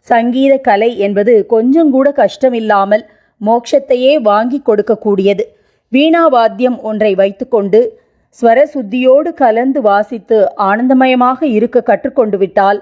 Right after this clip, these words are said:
யோகம் பண்ண வேண்டாம், தபஸ் பண்ண வேண்டாம், சுலபமாக மோட்சத்தையே அடைந்து விடலாம்.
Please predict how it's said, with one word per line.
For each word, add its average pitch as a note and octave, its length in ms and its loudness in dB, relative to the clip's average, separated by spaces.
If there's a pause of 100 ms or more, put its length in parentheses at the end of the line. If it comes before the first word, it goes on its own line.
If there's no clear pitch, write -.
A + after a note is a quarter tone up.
(340)
யோகம் C4 440 2
பண்ண G#3 240 -2
வேண்டாம், G3+ 460 -2 (120)
தபஸ் C4+ 400 -2
பண்ண G3 240 0
வேண்டாம், G3 460 0 (360)
சுலபமாக C#4 640 0
மோட்சத்தையே A3 720 -2
அடைந்து G#3+ 400 -2
விடலாம். F#3+ 380 -2